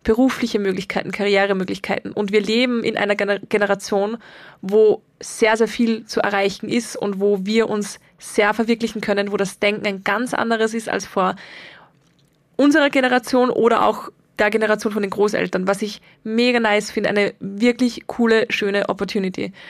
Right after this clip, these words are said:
Ich bekomme auch mit, dass sehr, sehr viele Menschen beziehungsscheu sind, beziehungsweise ich glaube, das Wort ist auch ein bisschen negativ behaftet, weil ich sehe es nicht als beziehungsscheu, ich sehe es als Freizeit-, äh, Freiheit, freiheitsliebend. Und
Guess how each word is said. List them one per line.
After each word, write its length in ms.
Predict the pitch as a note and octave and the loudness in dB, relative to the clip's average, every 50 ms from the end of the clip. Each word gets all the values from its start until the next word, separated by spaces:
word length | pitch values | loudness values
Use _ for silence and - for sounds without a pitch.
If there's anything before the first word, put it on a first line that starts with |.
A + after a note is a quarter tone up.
| - - - - - - - - - - - - _ _ _ _ - | -20 -20 -18 -18 -20 -20 -20 -20 -20 -20 -20 -20 _ _ _ _ -2
Ich 120 | - A#3 | -2 0
bekomme 460 | - C4 B3+ - B3 B3+ C4+ C4 A#3+ A#3+ | 0 0 0 2 2 4 4 4 4 2
auch 100 | - - | 2 2
mit, 480 | B3 B3 C4 C#4 D4+ D4+ - - - | 2 2 4 2 2 0 -2 -2 0
dass 220 | A#3 A3 A3 - - | 0 0 0 0 2
sehr, 160 | G#3 G#3 G3+ | 2 2 2
sehr 100 | G#3 G3 | 0 0
viele 220 | - A#3 G#3 G3+ | 0 -2 -2 0
Menschen 400 | G3 G3 G3 G3 G3 - - G3 | 0 0 -2 -2 -4 -4 -6 -4
beziehungsscheu 1200 | F#3+ G#3+ - - - A#3 A3+ G#3+ G#3+ G#3 G#3+ - - - - - - - G#3 G3+ G#3+ A#3 A#3+ B3 | -6 -6 -6 -4 -2 -2 -2 -2 -2 -4 -8 -10 -8 -4 -2 -2 0 2 4 4 6 4 4 2
sind, 400 | A#3 - - C4+ C4+ D4 D4+ C#4 | 2 -2 -4 -4 -4 -4 -4 -4
beziehungsweise 720 | - A3+ - - - C#4+ C#4+ C#4+ D4 C4+ C4 A#3+ A#3+ B3+ A#3+ | -4 -6 -6 -4 -2 0 0 2 2 2 2 0 0 0 -4
ich 100 | A#3 - | -4 -2
glaube, 240 | - A3 G#3+ G#3+ | -2 -2 -2 0
das 180 | - A3+ A3 - | -2 -6 -4 -2
Wort 180 | A3+ G#3+ G#3+ G#3+ | -2 -2 -2 -2
ist 120 | - - | -6 -4
auch 160 | - G3+ G#3 A3+ | -2 -2 -2 -2
ein 140 | G#3+ G#3 | -2 -2
bisschen 300 | - C4 B3 - - A3+ | -2 -4 -4 -2 -4 -2
negativ 340 | G#3 A3 A3+ A#3 A3 A3 - | -2 0 0 0 -2 -2 -4
behaftet, 580 | - A3+ G3 G#3 A#3 A#3 - - A3 G#3 G#3+ G#3+ | -4 -2 0 0 -2 -2 -2 -2 -2 -2 -2 0
weil 140 | G3 F#3+ F#3+ | -2 -2 -2
ich 240 | F#3+ - - - _ _ - | -4 -6 -10 -18 _ _ -18
sehe 440 | G#3+ G3+ - - A3+ A3+ A#3+ B3 A#3 | -16 -14 -4 -2 0 4 4 4 4
es 160 | A3+ A3 - | 2 0 0
nicht 280 | A#3 A#3 B3 A#3+ - - | 0 0 0 0 -2 -8
als 100 | - - | -8 -6
beziehungsscheu, 960 | - G3 F#3+ - - A#3+ G#3+ G#3 G3+ - - - - A3 A3 G3+ G#3+ A#3+ A#3 - - - - - - - - | -8 -12 -10 -4 -4 -4 -2 -4 -6 -10 -8 -6 -2 0 0 0 0 -2 -4 -8 -18 -20 -18 -18 -16 -8 -8
ich 140 | - G#3+ | -8 -2
sehe 120 | - A#3+ A#3 | 2 2 2
es 80 | A3+ | 2
als 160 | - G#3+ G#3 - | 2 -2 -2 -4
Freizeit-, 480 | - F#3 F#3 G3 G3 - F#3+ - F#3+ F3+ - - | -4 0 0 0 0 -2 -8 -8 -8 -14 -4 -2
äh, 100 | G3+ G3 | -2 -2
Freiheit, 540 | F#3+ - G#3 G#3 G#3+ G3+ F#3+ F#3+ - - - _ - | 0 0 0 2 2 2 0 -2 -4 -12 -20 _ -20
freiheitsliebend. 1120 | - - - G3+ A3+ B3+ C4 - - G3 G3+ F#3+ - - G#3 A#3 B3 G3+ F#3+ F3+ F3+ - - - - - - - - - - - - - | -14 -4 0 2 2 2 2 0 -2 -4 -4 -4 -10 -2 2 2 2 2 2 -4 -4 -8 -12 -16 -18 -16 -16 -16 -16 -18 -20 -20 -12 -2
Und 500 | - G3+ G3+ G3 G3+ G3 G3 G3 G3+ G3 | 0 2 4 4 4 2 0 -4 -6 -6